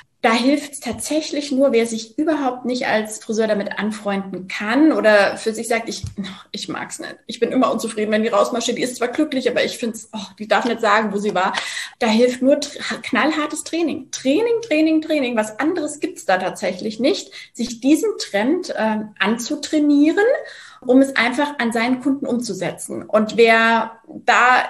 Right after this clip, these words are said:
immer noch sagt, „Ich bring's nicht übers Herz, ich mag's nicht“, dann an eine Kollegin innerhalb des Teams weitergeben, die den Stil vielleicht selber privat trägt, die ihn gerne mag und die damit leichter zurechtkommt,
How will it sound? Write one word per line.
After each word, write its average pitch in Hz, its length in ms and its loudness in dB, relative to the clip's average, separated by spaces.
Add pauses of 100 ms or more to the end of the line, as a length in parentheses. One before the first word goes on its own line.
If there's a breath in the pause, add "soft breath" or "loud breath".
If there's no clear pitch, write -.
immer 302 180 4
noch 277 120 2
sagt, 240 320 -6
„Ich - 160 -10
bring's - 300 -8
nicht 208 180 -4
übers - 280 -4
Herz, 226 200 -6
ich - 140 -6
mag's 208 340 -4
nicht“, 247 300 -6
dann 269 220 2 (300 loud breath)
an - 100 -2
eine 226 280 0
Kollegin 269 680 0
innerhalb 262 520 0
des 208 180 -8
Teams - 480 -2
weitergeben, 196 760 -2
die 190 160 -6
den 240 280 0
Stil 240 240 -2
vielleicht 185 340 -2
selber 269 340 4
privat 220 540 -2
trägt, 214 360 0
die 185 100 -6
ihn 190 120 -2
gerne 190 260 -2
mag 226 380 0
und 226 160 -2
die 220 100 -2
damit 214 300 -2
leichter 240 680 -4
zurechtkommt, 285 840 -6